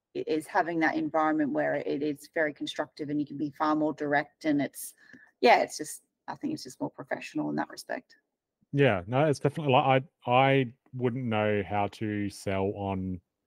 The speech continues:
Speaker 2: Instagram or Facebook, for, for example, but I mean, like, um,
Speaker 1: Oh, you
Speaker 2: I
Speaker 1: just,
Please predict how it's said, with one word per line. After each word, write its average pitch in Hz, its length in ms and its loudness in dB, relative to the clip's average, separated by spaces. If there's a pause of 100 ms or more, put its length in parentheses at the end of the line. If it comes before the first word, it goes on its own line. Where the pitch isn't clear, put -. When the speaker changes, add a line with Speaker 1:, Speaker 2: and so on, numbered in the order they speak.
(120)
Speaker 2:
Instagram 101 460 -2
or 92 80 -4
Facebook, 95 500 -6 (420)
for, 101 220 -8
for 98 120 -10
example, 92 440 -6
but 101 180 -2
I 101 40 -6
mean, 98 200 0
like, 95 420 2 (640)
um, 92 280 0
Speaker 1:
Oh, 247 80 8
you 233 180 2
Speaker 2:
I - 60 0
Speaker 1:
just, 98 140 -2